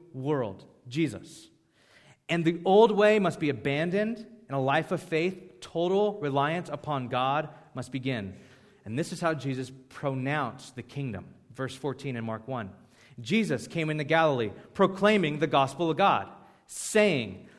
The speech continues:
"The time is fulfilled, the kingdom of God is at hand,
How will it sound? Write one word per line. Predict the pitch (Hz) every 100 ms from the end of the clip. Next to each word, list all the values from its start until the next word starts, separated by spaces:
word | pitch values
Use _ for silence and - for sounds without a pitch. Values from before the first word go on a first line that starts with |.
| -
"The | 147
time | 175 - 196 208 226
is | 202 190
fulfilled, | - - 202 - 220 151 151 151 - -
the | 160
kingdom | 160 - 233 226 208
of | 175 131
God | 190 247 220
is | 165
at | 156 147
hand, | 131 135 139